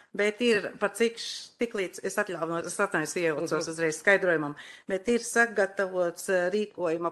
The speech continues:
Speaker 1: projekts, tūlīt pēc sēdes, ka pie jums griežamies ar ieteikumiem,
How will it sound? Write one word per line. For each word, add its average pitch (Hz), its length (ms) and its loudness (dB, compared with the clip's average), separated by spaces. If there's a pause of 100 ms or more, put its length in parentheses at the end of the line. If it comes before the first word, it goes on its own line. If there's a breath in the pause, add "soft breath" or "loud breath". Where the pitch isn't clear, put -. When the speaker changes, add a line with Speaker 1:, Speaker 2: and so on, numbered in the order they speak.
Speaker 1:
projekts, 247 560 0
tūlīt 175 400 -6
pēc 165 160 -4
sēdes, 185 540 -4
ka 170 100 -10
pie 165 300 -2
jums 170 220 -10
griežamies 170 600 -2
ar 160 160 -2
ieteikumiem, 226 800 4